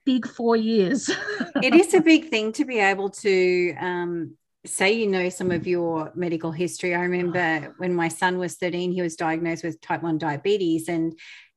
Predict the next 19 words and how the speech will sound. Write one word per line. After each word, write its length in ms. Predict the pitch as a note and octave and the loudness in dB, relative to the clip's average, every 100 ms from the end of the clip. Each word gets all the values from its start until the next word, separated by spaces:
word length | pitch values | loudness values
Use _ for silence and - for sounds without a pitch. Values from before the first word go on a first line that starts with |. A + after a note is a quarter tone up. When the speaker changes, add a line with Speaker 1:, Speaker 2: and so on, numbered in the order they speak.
| _ | _
Speaker 2:
they 140 | F#3 F#3 | 0 2
were 120 | F3+ | 4
asking 360 | E3 E3+ - E3+ | 4 2 -2 -4
questions 420 | F#3 - F3+ E3 | -4 -2 -2 -2
about, 280 | E3 D3+ D3+ | 0 0 0
"Is 140 | D#3+ | -2
there 120 | E3 | -4
a 40 | D#3+ | -2
family 340 | F3+ D#3+ D#3 | 0 0 2
history?" 460 | D#3+ A#3+ - G#3 F#3+ | 0 -2 2 2 4
And 120 | E3+ | 2
you're 120 | E3+ | 2
more, 280 | E3 D#3+ - _ | 0 -2 -6 _
you 100 | F3+ | -2
know, 240 | E3+ D#3+ | 0 0
we're 160 | D#3+ D#3 | -2 -4
talking 360 | E3+ E3 D#3+ D3+ | -6 -2 -2 -2
direct 480 | D#3+ E3 E3+ - - _ _ _ - - _ _ - | -2 -4 -4 -12 -18 _ _ _ -18 -18 _ _ -4
family. 540 | F#3 F#3 F3+ C#3+ A2 | 0 0 0 -2 -4